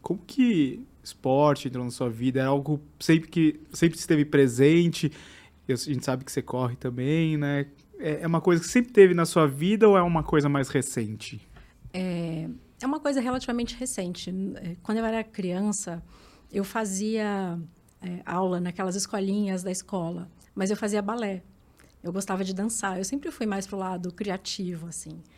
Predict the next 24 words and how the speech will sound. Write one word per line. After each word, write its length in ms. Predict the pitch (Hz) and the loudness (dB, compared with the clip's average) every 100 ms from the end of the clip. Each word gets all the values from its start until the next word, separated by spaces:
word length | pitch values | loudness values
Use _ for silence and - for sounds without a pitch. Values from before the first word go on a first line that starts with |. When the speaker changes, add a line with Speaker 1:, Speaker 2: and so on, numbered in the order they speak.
| _ _ _ _ 170 | _ _ _ _ -6
Speaker 2:
É, 600 | 170 165 160 160 156 - _ _ _ | -4 -4 -4 -6 -8 -12 _ _ _
e 120 | 233 226 | -8 -8
claro 320 | - 220 233 | -4 -4 -2
que 80 | 214 | -2
balé, 640 | 220 202 190 190 185 - - _ _ _ | -2 0 -2 -2 -4 -8 -20 _ _ _
não 120 | 277 277 | -8 -6
sei 160 | 320 | -6
se 60 | 262 | -2
a 40 | |
gente 140 | 208 - | -4 -2
considera 380 | 196 190 190 175 | -6 -4 -4 -4
um 40 | |
esporte, 440 | 170 - 202 190 196 | -6 -4 -4 -4 -4
as 80 | |
bailarinas, 420 | 190 185 185 202 - | -4 -2 -2 -4 -8
por 120 | 254 | -10
favor, 300 | 226 190 196 | -8 -4 -2
não 120 | 208 | 0
me 80 | 285 | 0
matem, 340 | 220 185 190 185 | 0 -2 -2 -2
eu 40 | |
realmente 340 | 202 202 196 | -2 -2 -4
não 120 | 208 247 | -4 -4
sei. 380 | - 208 190 | -4 -2 -4